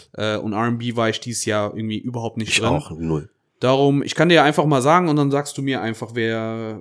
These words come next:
Speaker 2: Okay,
Speaker 1: wer du
Speaker 2: okay,
Speaker 1: glaubst,
Speaker 2: okay.
Speaker 1: gewinnt. Okay. Also, fangen wir an mit Best Melodic Rap Performance. Nominees <laughs> ist, äh, Pride is the Devil, J. Cole featuring Lil Baby.
Speaker 2: Ja.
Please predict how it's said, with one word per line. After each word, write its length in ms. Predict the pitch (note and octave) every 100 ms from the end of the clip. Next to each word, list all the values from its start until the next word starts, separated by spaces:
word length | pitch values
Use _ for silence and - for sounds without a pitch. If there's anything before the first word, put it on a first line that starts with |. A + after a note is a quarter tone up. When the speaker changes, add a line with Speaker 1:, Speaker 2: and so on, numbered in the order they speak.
| A#2+
Speaker 2:
Okay, 120 | B2
Speaker 1:
wer 60 | A#2
du 40 |
Speaker 2:
okay, 80 | A2+ G#2
Speaker 1:
glaubst, 220 | G#2+ -
Speaker 2:
okay. 80 | G#2
Speaker 1:
gewinnt. 240 | G2+ G#2+
Okay. 340 | - G#2 G2 - - - - -
Also, 340 | C3+ C3 A2+
fangen 280 | - E3 F#3+
wir 120 | E3+
an 140 | D#3+
mit 320 | E3 E3 E3 -
Best 580 | A#2+ A#2+ F#3 - - -
Melodic 640 | B2+ C3 C3+ D#3 D#3 D3+ -
Rap 500 | A#2 B2+ C#3+ - -
Performance. 800 | A2+ - G#2+ G2+ G#2 G#2 - - _ _ _
Nominees 920 | A#2 C3+ C#3+ C#3+ E3 F#3 - - - _ _
<laughs> 880 | - D#3+ B2+ - C#3+ D3+ - - -
ist, 400 | A#2+ C3+ C#3 - -
äh, 540 | B2 B2 A#2+ A#2+ A2+ - -
Pride 380 | - C#3 D3+ D3
is 120 | C#3
the 100 | C3
Devil, 500 | B2+ C#3+ C#3 D#3 D#3+ C3
J. 240 | B2 B2 B2
Cole 300 | C#3+ C#3 C3+
featuring 460 | C3 B2 C3 B2
Lil 180 | A#2+ A#2
Baby. 500 | A2 B2 F#3 C#4 - -
Speaker 2:
Ja. 380 | F2+ F#2+ C3